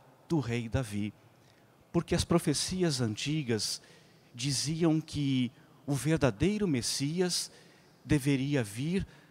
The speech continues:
da casa, da descendência, da dinastia de Davi. Essa era a promessa de Deus. O rei Davi viveu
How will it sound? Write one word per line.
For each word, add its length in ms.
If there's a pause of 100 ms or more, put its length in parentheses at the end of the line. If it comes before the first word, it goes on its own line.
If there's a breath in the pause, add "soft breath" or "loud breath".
(260 loud breath)
da 140
casa, 640
da 120
descendência, 1080 (500 loud breath)
da 120
dinastia 760
de 140
Davi. 480
Essa 560
era 400 (220 loud breath)
a 80
promessa 680
de 140
Deus. 600 (1000 loud breath)
O 80
rei 240
Davi 400
viveu 680